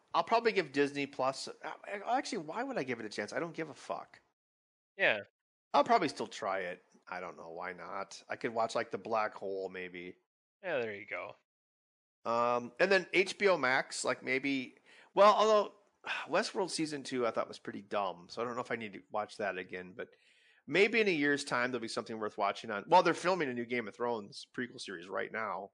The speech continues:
Speaker 1: so.
Speaker 2: Yep.
Speaker 1: Uh, I can see
Speaker 2: Naomi
Speaker 1: myself
Speaker 2: Watts.
Speaker 1: Naomi Watts is in it?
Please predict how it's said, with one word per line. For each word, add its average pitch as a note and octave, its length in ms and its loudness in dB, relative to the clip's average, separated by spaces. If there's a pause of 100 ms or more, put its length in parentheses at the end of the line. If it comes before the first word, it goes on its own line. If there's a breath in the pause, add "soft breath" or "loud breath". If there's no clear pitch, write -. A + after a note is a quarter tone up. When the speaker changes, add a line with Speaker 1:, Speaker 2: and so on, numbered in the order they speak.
Speaker 1:
so. - 140 -6
Speaker 2:
Yep. A2+ 180 -2 (1160)
Speaker 1:
Uh, A#2+ 300 4
I B3 60 4
can B2 140 4
see B2 100 4
Speaker 2:
Naomi A#2+ 140 4
Speaker 1:
myself D#3 260 6
Speaker 2:
Watts. - 220 -10 (920)
Speaker 1:
Naomi A#2 300 0
Watts G#2 300 0
is C#3+ 100 -6
in D3+ 120 2
it? G3 160 0